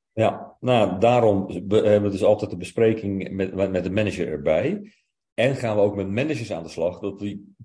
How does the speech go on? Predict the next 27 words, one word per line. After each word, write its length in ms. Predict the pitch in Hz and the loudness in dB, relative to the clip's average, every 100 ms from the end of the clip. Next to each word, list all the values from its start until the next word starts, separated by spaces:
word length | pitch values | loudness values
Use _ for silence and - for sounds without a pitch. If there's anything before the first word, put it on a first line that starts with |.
| - | 0
kunnen 400 | 123 104 98 104 | 2 4 2 2
managen 420 | 131 135 - 101 | 2 2 0 -2
vanuit 320 | - 92 95 | -2 -2 -2
kerntalenten. 680 | - 127 127 98 76 71 - | 2 2 2 -2 -6 -6 -12
Dus 160 | 73 73 | -12 -8
ze, 180 | 87 85 | -8 -2
dat 200 | 98 - | 0 0
ze 160 | - | -2
begrijpen 680 | - 80 67 90 110 160 151 | 0 0 2 4 6 4 2
wat 160 | 110 104 | 2 0
bepaalde 420 | 98 110 104 98 | 0 4 2 2
kerntalentenconstellaties 1000 | 113 110 107 101 104 101 - 92 87 - | -2 0 -2 -4 -2 -4 0 0 0 -4
betekenen. 580 | - 98 117 120 156 180 _ _ | -6 -2 -2 -2 -10 -12 _ _
Ik 120 | - | -8
maak 200 | 101 104 | -2 -2
er 60 | 104 | 0
ook 120 | 95 | 0
een 80 | 98 | 0
apart, 380 | 85 - 90 - _ _ _ _ _ | -4 -2 -2 -6 _ _ _ _ _
eh, 1120 | 95 92 90 87 87 85 87 80 82 82 80 | -6 -4 -2 -2 -4 -6 -8 -8 -8 -8 -8
eh, 60 | 78 80 78 76 - _ _ _ - | -10 -12 -16 -20 -20 _ _ _ -2
overzicht 560 | 98 131 127 117 135 - | 0 0 -2 -4 -6 -2
van, 320 | 117 127 131 | 0 0 -2
een 80 | - | -4
soort, 240 | 87 98 | -6 -4
soort, 320 | 78 85 - _ _ _ _ _ _ | -2 -4 -4 _ _ _ _ _ _
eh, 680 | - 85 85 82 82 78 | -8 -6 -6 -6 -8 -8